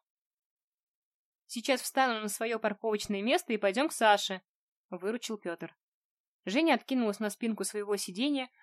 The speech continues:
поднесла ладонь левой руки к лицу, закрыв ею глаза, и поняла, что краснеет.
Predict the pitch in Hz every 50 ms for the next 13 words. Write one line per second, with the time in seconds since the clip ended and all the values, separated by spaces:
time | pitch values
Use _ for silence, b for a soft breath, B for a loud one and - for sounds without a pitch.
0 | b b b - 214 196 220 214 - - 254 262 262 233 214 202 240 240 226 208
1 | 214 220 208 202 196 196 202 - - 214 196 - 196 185 - - 277 302 269 254
2 | 247 - 240 247 - - 220 226 226 220 214 202 214 214 208 202 208 208 202 -
3 | _ _ _ _ _ - 214 - 226 226 214 208 233 247 - - 214 208 - 220
4 | 214 - - 208 190 180 165 165 -